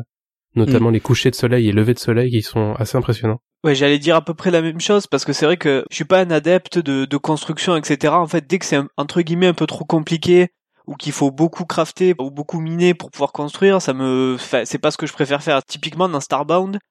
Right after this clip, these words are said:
Speaker 3: je trouvais le jeu très sympa, mais je trouvais ça trop long, en fait, de miner, et cetera. Et là, c'est vrai que ça a l'air beaucoup plus accessible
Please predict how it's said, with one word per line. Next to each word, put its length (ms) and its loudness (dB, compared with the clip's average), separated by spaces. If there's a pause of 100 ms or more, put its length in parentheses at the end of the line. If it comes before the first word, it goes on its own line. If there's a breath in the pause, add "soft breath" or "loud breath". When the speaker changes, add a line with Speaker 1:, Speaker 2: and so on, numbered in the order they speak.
(280)
Speaker 3:
je 60 -14
trouvais 380 -2
le 160 -2
jeu 160 0
très 200 -2
sympa, 400 0
mais 100 -4
je 100 -6
trouvais 160 0
ça 160 -2
trop 280 0
long, 220 2
en 80 2
fait, 300 0
de 100 0
miner, 320 0
et 100 0
cetera. 480 0
Et 60 -2
là, 100 2
c'est 140 -2
vrai 160 2
que 140 -4
ça 200 0
a 60 2
l'air 240 -4 (100)
beaucoup 360 -8
plus 180 -4
accessible 680 0